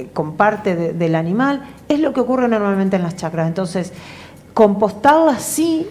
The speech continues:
es una excelente idea tener una compostera, pero alejada del,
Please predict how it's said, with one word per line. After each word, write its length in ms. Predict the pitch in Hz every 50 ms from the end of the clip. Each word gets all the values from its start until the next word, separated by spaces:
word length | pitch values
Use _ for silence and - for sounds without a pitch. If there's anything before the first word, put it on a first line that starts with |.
| - -
es 300 | 233 208 196 202 - - -
una 200 | 233 220 220 214
excelente 640 | 202 202 202 - 202 190 240 285 294 285 - 240
idea 240 | 214 202 220 202 196
tener 200 | 202 190 190 196
una 180 | 196 196 196 190
compostera, 680 | 196 185 185 190 196 185 - 262 269 269 294 302 302 302 - - - - -
pero 300 | 214 196 196 196 196 196
alejada 720 | - 202 202 202 196 190 - - 240 254 262 277 285 269
del, 400 | - 202 202 208 240 254 262